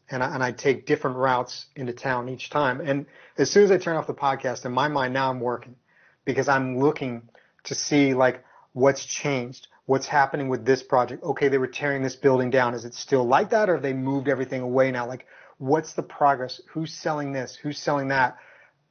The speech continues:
Trying to just constantly get more and more of this town, of everything that's happening, especially in the commercial real estate front, into my subconscious. Um, they just did a Dutch Brothers. They did two of 'em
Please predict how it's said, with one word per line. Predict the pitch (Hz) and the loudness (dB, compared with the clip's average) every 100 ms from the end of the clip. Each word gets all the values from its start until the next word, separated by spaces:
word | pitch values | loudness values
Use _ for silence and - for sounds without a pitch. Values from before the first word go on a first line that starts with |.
| _ | _
Trying | - - 170 | -4 0 2
to | 165 | 0
just | 156 - - | -4 -8 -12
constantly | - - 156 160 170 - 175 160 143 139 - _ _ _ _ _ _ - | -14 -8 -4 -2 -4 -8 -4 0 0 -2 -10 _ _ _ _ _ _ -2
get | 156 151 190 | 0 2 0
more | 139 143 160 170 | 0 2 4 4
and | 151 | 2
more | 139 139 139 139 | 0 2 4 4
of | 143 120 | 2 -2
this | 120 131 - | -2 -4 -6
town, | - 139 139 127 123 | -6 0 4 4 2
of | 123 113 _ | -4 -12 _
everything | 165 160 170 175 156 | -2 2 4 2 2
that's | 143 120 | -2 -2
happening, | 131 131 135 127 | 0 0 0 -6
especially | 123 - 139 - | -6 -2 -2 0
in | 127 | -4
the | 123 | -4
commercial | - 131 127 123 | -2 -2 -2 -2
real | 127 185 | 2 2
estate | 185 139 123 | 4 2 2
front, | - 123 - - - - _ - | 0 -2 -4 -14 -20 -20 _ -2
into | 156 143 | 2 2
my | 131 127 123 | 2 2 2
subconscious. | - - - 131 123 123 170 - - - - _ | -2 -4 -2 0 0 0 -10 -14 -20 -20 -20 _
Um, | 135 131 127 127 - | 0 0 0 -4 -10
they | 185 139 139 | -6 0 0
just | 139 143 - | 0 -4 2
did | 139 | 2
a | 127 | 2
Dutch | 104 127 131 - | 0 0 0 -2
Brothers. | 127 120 123 - | -2 0 -6 -6
They | 123 | -4
did | 123 120 | -4 -4
two | - 160 | 2 4
of | 131 | 4
'em | 123 | -2